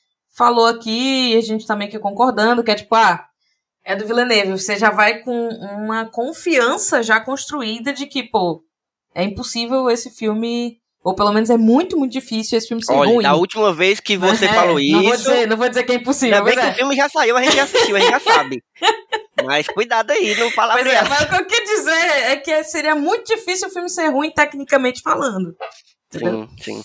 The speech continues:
Speaker 1: Então já tava, tipo assim, bom, quando sair vai ser massa, vou assistir, vai ser show. E resolvi me preparar não lendo, porque eu não,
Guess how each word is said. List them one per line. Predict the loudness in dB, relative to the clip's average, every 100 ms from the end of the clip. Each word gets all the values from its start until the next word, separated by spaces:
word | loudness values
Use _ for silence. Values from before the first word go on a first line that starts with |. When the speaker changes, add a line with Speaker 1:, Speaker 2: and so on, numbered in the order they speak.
| -18 _
Speaker 1:
Então | 0 0 0
já | 0 2
tava, | 2 2
tipo | -2 -2
assim, | -2 -2 0
bom, | 0 -2 -2
quando | -4
sair | 0 2 2
vai | 0 -2
ser | -2
massa, | 0 0 0
vou | -6
assistir, | -8 -8 -8 -8
vai | -8
ser | -10 -6
show. | -2 -2 -4 -14 _ _ _ _
E | -2 0 0 0 -2 -8 -16 _ _ _ _ _ _ _ _ _ -12 0
resolvi | 2 4 2
me | -2 -2
preparar | 0 2 2 4 2 2
não | 2 4
lendo, | 2 0 -4
porque | -10 -6
eu | -4
não, | -6